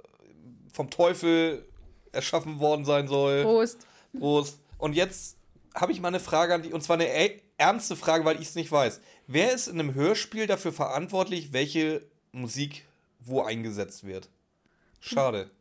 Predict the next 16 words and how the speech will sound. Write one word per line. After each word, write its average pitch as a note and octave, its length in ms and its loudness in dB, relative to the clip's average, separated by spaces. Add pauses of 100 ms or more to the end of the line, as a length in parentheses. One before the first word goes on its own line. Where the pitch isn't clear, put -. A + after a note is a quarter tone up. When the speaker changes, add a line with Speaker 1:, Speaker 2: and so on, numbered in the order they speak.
Speaker 2:
He-, G#3+ 320 2
also, G3+ 240 4
m-, A3+ 160 4
Hintergrundinfos, D#4+ 1400 2
da D#4+ 140 4
bist E4 280 0
du C#4 160 4
eher. F3 380 2
Ich A#3 160 -2
bin D4 160 0
eher D4+ 340 4
drei D4 220 2
Fragezeichen A#3 640 2
Infos. A3 400 0
Speaker 1:
Okay. D#3+ 300 2 (840)
Wenn A#3 640 -2